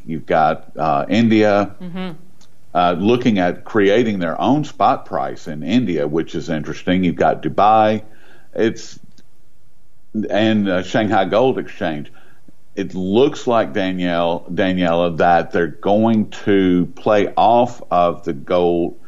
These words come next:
Speaker 1: the Shanghai Gold Exchange. I may be wrong in that, but
Speaker 2: Mm-hmm.
Speaker 1: but it's interesting that all of these new gold trading platforms have come online since twenty sixteen,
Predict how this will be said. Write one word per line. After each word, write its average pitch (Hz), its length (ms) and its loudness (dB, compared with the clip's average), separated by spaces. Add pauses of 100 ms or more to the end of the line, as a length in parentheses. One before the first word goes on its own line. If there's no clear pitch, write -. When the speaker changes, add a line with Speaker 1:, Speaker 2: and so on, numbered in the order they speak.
(160)
Speaker 1:
the 82 60 -6
Shanghai 90 440 0
Gold 82 380 0
Exchange. 76 580 -6 (300)
I - 60 0
may 90 220 4
be 87 160 0
wrong 92 460 4
in 110 140 2
that, 117 340 4
but 104 100 0
Speaker 2:
Mm-hmm. 226 180 -6 (380)
Speaker 1:
but 185 180 2
it's 180 160 -2
interesting 113 720 0
that 87 240 0
all 117 260 4
of 104 180 -2
these 107 560 0
new 113 440 4
gold 110 500 2
trading 98 340 0
platforms 87 600 -2
have 73 120 -6
come 101 180 -2
online 87 580 0 (400)
since - 480 -2
twenty 107 340 0
sixteen, 107 800 2